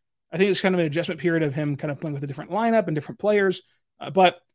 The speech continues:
two not so good games, but this is kind of the trajectory of Poku. Like, you're gonna have some lulls. You're also gonna have a week where he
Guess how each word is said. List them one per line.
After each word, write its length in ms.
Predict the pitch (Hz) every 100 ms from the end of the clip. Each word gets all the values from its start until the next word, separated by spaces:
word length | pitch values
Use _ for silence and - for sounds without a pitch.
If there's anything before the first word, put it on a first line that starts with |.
| _ _ _ _ _ _ _ _ -
two 200 | 240 269
not 160 | 262
so 120 | 262
good 160 | 254 254
games, 300 | 254 262 262
but 300 | - 190 180
this 240 | 208 262
is 100 | 233
kind 220 | - 233 226
of 100 | 190
the 140 | 180
trajectory 580 | 156 - 175 208 202 170
of 160 | 147
Poku. 400 | - 160 143 - -
Like, 140 | - 147
you're 100 | 156
gonna 140 | 156
have 200 | 208 240
some 220 | - 214
lulls. 600 | 170 180 208 247 269 - - _ _ _ _ _
You're 80 | 190
also 100 | 214
gonna 100 | 247
have 80 | 214
a 40 |
week 240 | 185 226
where 100 | 190
he 160 | 180 165